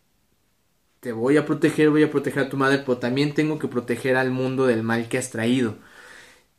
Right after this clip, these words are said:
Y esta es una, no sé si llamarla parábola, pero al menos sí una metáfora bien preciosa. De nuevo, eh, les dije que iba a estar muy extasiado con el libro. Bien, bien preciosa,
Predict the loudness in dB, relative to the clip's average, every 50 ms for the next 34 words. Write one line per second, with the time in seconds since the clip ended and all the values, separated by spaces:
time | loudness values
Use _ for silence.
0 | _ _ -10 0 4 4 4 4 4 0 -2 -2 0 2 2 2 4 4 4 4
1 | 4 2 2 0 -2 -6 -14 _ _ _ _ -4 -2 0 0 0 0 0 -2 -2
2 | -2 -2 0 0 0 0 0 -2 -2 -4 -4 0 2 2 2 2 2 2 2 2
3 | 0 -4 -6 -10 -18 _ _ -2 -2 0 0 0 0 2 2 4 4 2 2 0
4 | 0 0 2 2 2 2 0 -2 -4 -6 -8 -8 -8 -6 -6 -6 -6 -2 -2 0
5 | 0 0 -2 -6 -8 -8 -4 -2 -2 -2 0 -2 0 0 0 0 0 -2 -4 -6
6 | -8 -10 _ 2 6 6 6 6 4 2 4 4 4 4 2 -4 -8 -10 -12 -16
7 | -20 _ _ _ _ _ _ _ _ -16 -14 -10 -8 -8 -6 -6 -8 -8 -12 -16
8 | _ _ _ _ _ -16 -14 -14 -14 -16 -12 -2 -2 0 0 0 0 -2 -2 0
9 | 0 0 0 0 -4 -4 -4 -6 -6 -6 -6 -4 -4 -2 -2 -2 -2 -4 -6 -6
10 | -4 -4 -4 -4 -6 -8 -14 -20 -20 -20 -20 -20 -20 -20 -20 -20 _ _ -2 2
11 | 2 2 4 2 2 2 2 2 2 0 0 2 2 2 2 4 2 2 2 2
12 | 0 -2 -4 -4 -6 -12